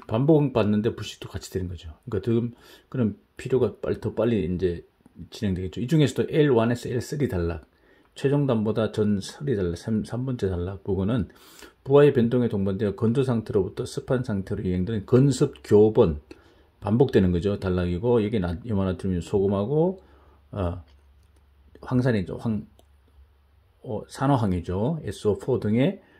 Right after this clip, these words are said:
부식 성분이 석출되기 용이한 환경에 있다는 거죠. 예. 어떤 전기 중에 포함되어 있던, 예, 이런, 예, 불순물들이 농축된 거죠. 양이 작으면 상관이 없는데 농축, 농축되기 용이한,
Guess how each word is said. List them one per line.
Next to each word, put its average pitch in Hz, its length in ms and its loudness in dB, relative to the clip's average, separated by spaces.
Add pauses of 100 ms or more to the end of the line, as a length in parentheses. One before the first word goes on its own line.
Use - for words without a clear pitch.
(220)
부식 135 280 -2
성분이 101 420 -2
석출되기 107 600 -4
용이한 120 320 6
환경에 80 240 0
있다는 78 340 -8
거죠. 78 260 -14 (160)
예. 85 200 -14 (640)
어떤 95 220 -2
전기 127 240 4
중에 98 300 2
포함되어 87 360 -2
있던, 90 420 -6 (580)
예, 85 120 -4
이런, 92 320 -4
예, 78 280 -8
불순물들이 110 580 -2
농축된 110 480 2
거죠. 101 300 -2
양이 131 220 4
작으면 180 220 4
상관이 147 300 0
없는데 101 320 0
농축, 110 380 -2
농축되기 98 680 -4 (120)
용이한, 90 360 -4